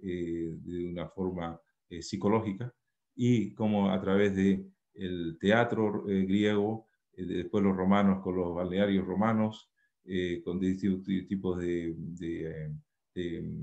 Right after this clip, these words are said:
de, de, de trabajos artísticos, eh, se recuperaban de lo que entonces era el daño moral y que ahora mismo reconocemos como una, eh, como una aspecto, eh, distinto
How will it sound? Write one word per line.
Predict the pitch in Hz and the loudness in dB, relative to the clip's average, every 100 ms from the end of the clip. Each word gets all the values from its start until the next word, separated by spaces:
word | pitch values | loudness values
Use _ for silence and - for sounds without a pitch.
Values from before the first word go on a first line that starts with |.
| - - - - 73 _ - | -10 -12 -18 -20 -20 _ -12
de, | 95 82 82 80 | -8 -6 -6 -10
de, | - - 78 - _ _ _ _ | -16 -20 -20 -20 _ _ _ _
de | - 87 82 78 78 - | -12 -6 -6 -6 -10 -2
trabajos | 90 95 95 | 2 4 2
artísticos, | 85 135 127 113 120 120 120 _ _ _ | 0 -2 -2 -2 -2 -4 -6 _ _ _
eh, | - 98 90 | -4 -2 -2
se | - 117 | 0 0
recuperaban | 113 110 110 104 104 110 - _ - | 2 4 4 6 4 2 -4 _ -4
de | 98 | 2
lo | 98 95 | 4 2
que | 95 90 90 | 0 0 0
entonces | 95 95 131 135 110 113 - - | -2 0 0 0 -6 -8 -12 -8
era | 90 92 90 87 | -4 -2 -2 -4
el | 92 85 | -4 0
daño | 101 98 | 4 6
moral | 98 95 123 - _ _ - | 6 4 2 -6 _ _ -6
y | 110 | -4
que | 98 98 | 2 2
ahora | 98 110 107 | 4 2 4
mismo | 104 107 101 | 2 0 -2
reconocemos | 95 98 95 - 101 98 - - _ | -2 0 0 2 2 2 0 -10 _
como | - 95 92 90 | -2 0 2 0
una, | 92 92 87 85 82 80 80 78 - _ | -2 -4 -4 -6 -6 -6 -6 -8 -12 _
eh, | 98 87 82 80 80 80 - | -12 -10 -8 -10 -12 -18 -2
como | 98 98 | 4 6
una | 95 90 85 82 - _ _ | 6 4 -2 -8 -14 _ _
aspecto, | 92 - 107 98 95 90 85 | -16 -4 -4 -2 -2 -2 -4
eh, | 95 87 85 80 80 - | -6 -6 -6 -8 -10 -12
distinto | 92 - 160 139 113 113 | -14 -6 -2 -2 -2 -8